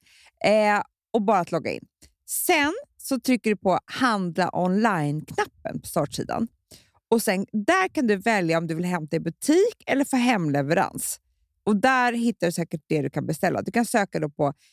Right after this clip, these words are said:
artikelnummer, men du kan också bara söka på Golden Year. Och så klickar du fram till det du vill beställa, lägg det i varukorgen. Sen är det bara att klicka in på varukorgen högst upp till höger. Och så går man till kassan.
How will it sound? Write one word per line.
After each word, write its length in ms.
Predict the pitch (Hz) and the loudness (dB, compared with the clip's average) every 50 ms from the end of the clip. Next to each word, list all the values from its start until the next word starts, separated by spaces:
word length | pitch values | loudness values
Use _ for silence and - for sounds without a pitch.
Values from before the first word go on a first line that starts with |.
| _ _ _ - 190 | _ _ _ -8 -6
artikelnummer, 580 | - - 214 - - 185 220 262 294 339 349 | -2 -2 -2 0 0 0 2 2 2 2 2
men 120 | 277 247 233 | 2 0 -2
du 60 | 214 | 0
kan 120 | - 214 | 0 0
också 200 | 185 180 - - | 0 -2 -2 -2
bara 140 | 208 220 208 | 0 0 0
söka 260 | - - 170 - 165 | 0 -2 -4 -4 -4
på 180 | 151 - - - - _ - 165 - | -4 -4 -4 -4 -4 _ -14 -6 0
Golden 540 | 180 170 160 156 147 143 - 151 147 151 160 | 2 2 2 2 0 0 -2 0 0 0 0
Year. 480 | 170 208 226 135 - - - 160 175 - _ _ _ _ _ _ _ _ _ _ - - | 0 0 0 0 0 -2 -4 -6 -6 -8 _ _ _ _ _ _ _ _ _ _ -4 0
Och 140 | 233 240 | 0 2
så 140 | - 254 247 | 2 0 0
klickar 260 | - - 269 - 247 | 0 -2 -2 0 2
du 60 | 240 247 | 0 0
fram 320 | - - 196 175 175 175 | 0 0 0 0 0 -2
till 120 | - 185 | -2 0
det 140 | 165 170 160 143 | 2 2 0 2
du 100 | 143 139 | 0 0
vill 160 | 139 147 151 | 0 -2 -2
beställa, 600 | - 170 - - 254 262 294 311 311 330 330 330 | -4 -6 -4 0 2 2 2 2 2 2 0 0
lägg 300 | - - 220 220 190 175 | 0 0 0 0 0 0
det 60 | 208 | 0
i 40 | 202 | 0
varukorgen. 720 | 190 220 208 185 156 151 151 - 165 - 98 127 139 - - - - - - _ _ | 2 2 2 2 2 0 -2 -4 -4 -2 -2 -2 -4 -4 -8 -12 -20 -20 -20 _ _
Sen 360 | - - - - 294 311 294 269 | -12 -4 0 2 2 2 2 2
är 40 | |
det 240 | 226 220 190 180 190 - _ | 0 0 0 -2 -10 -8 _
bara 560 | - 311 311 294 269 262 254 247 254 277 320 - | 2 4 4 4 4 4 4 2 2 2 0 0
att 220 | 302 277 - - | -2 -4 -6 -6
klicka 360 | - 294 311 - - 269 254 | -4 -4 -4 -2 0 0 0
in 340 | - - 196 190 175 175 175 | 0 0 0 0 0 0 0
på 80 | 190 185 | -2 -2
varukorgen 560 | 180 202 202 175 160 156 - 175 160 156 156 | 0 2 2 2 2 0 0 -2 -2 -2 -2
högst 420 | 180 208 302 349 - - - - | 0 0 0 0 0 -4 -6 -4
upp 140 | 233 208 - _ _ | -4 -4 -4 _ _
till 100 | - 208 | -2 0
höger. 560 | 196 180 170 156 151 147 - - 202 254 349 - _ _ - - _ _ _ _ - | 2 2 4 2 2 0 0 -2 -2 -2 -2 -4 _ _ -20 -20 _ _ _ _ -2
Och 140 | - 240 233 | 0 0 2
så 80 | 269 | 2
går 80 | 220 233 | 2 2
man 120 | 214 214 | 0 0
till 100 | 202 - | -2 -2
kassan. 480 | - 208 190 - - - 156 180 233 311 | -4 -4 -4 -4 -2 -2 -2 0 -2 -4